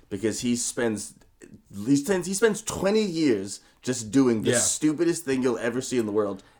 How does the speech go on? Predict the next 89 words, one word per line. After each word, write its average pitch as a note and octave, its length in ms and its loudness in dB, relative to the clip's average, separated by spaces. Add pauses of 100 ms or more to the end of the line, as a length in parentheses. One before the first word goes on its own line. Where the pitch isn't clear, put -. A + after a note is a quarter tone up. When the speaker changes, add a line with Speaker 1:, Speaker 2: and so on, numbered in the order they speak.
Speaker 1:
and B2 300 2
Oscar A#2 380 4
nominations. G#2 760 -4
It D3+ 60 -2
just - 240 0
spends D3+ 380 2
the B2+ 180 0
eighties D3+ 320 4
and D3 100 6
nineties B2+ 340 6
going A#2 260 0
back A#2 200 2
and A#2+ 160 -6
forth G#2+ 220 -2 (340)
between A#2+ 320 0
super B2+ 320 0
serious A2 400 0
and A2+ 140 0
the A2 40 0
dumbest G#2+ 380 -2
fucking G#2 220 -2
shit G#2 140 -10
in E2+ 40 -14
the E2+ 60 -10
world. E2 140 -8
It's G#2+ 100 -12
the G#2 80 -6
best. - 280 -10
Speaker 2:
Oh, C#3 40 -2
you B2 100 -4
go C3 140 -2
back A#2 180 -4
and G#2 80 -10
forth. G#2+ 200 -8
I A#2+ 60 -4
was C3 140 -2
thinking C3+ 240 -2
that A#2 80 -6
he G#2+ 140 -8
started C3+ 340 0
off C3 180 2
super C3 360 -6
funny. B2 240 -2
Speaker 1:
No, - 80 6
now C#3 280 8
he's D3+ 140 4
stayed, C3 240 6
now C#3 220 6
he's B2+ 140 6
serious. G2 260 -2
He's B2 80 -2
Speaker 2:
And C#3 60 4
Speaker 1:
been - 20 -
Speaker 2:
now D#3+ 60 10
he's D3 80 8
Speaker 1:
serious D3 180 8
for - 80 4
a A#2+ 40 6
Speaker 2:
serious? A#2 40 6
Speaker 1:
long A2 160 6
time G#2+ 140 4
Speaker 2:
So E3+ 80 8
it's - 100 2
Speaker 1:
now. E3+ 60 6
Speaker 2:
like C#3 80 -6
Speaker 1:
But E3 80 4
Speaker 2:
reverse D#3+ 260 8
Speaker 1:
for D#3+ 60 4
twenty D#3+ 180 8
plus, C3+ 200 4
oh A#2 120 6
my G2 140 -2
God. F#2 220 -6
Speaker 2:
reverse D#3 320 2
John D3 280 0
C. C#3+ 180 -4
Reilly, C#3 440 0
where C3+ 100 -6
John C#3+ 180 2
C. D#3 80 -4
Reilly D3 240 4
only D3+ 220 0
did D3 160 -2
serious D3 260 2
movies D#3+ 320 0
and C#3 80 -2
then C#3 140 0
did C#3 180 -4
only C#3+ 380 -2